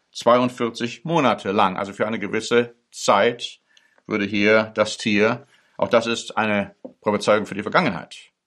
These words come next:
würde das Tier diese Zeit hindurch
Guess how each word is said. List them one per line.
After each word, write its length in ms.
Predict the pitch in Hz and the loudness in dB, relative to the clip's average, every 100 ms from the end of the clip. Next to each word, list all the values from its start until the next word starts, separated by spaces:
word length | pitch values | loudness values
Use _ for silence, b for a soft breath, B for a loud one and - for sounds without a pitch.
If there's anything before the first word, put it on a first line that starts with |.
| _ _ _ _ _ _ | _ _ _ _ _ _
würde 160 | 95 104 | -4 -2
das 160 | 104 - | -2 -4
Tier 520 | 104 95 98 104 - _ _ - | -2 2 4 2 -6 _ _ -4
diese 160 | 101 | -4
Zeit 300 | - 101 95 | 0 2 2
hindurch 640 | 98 92 95 95 92 - | 0 -2 0 0 -2 -8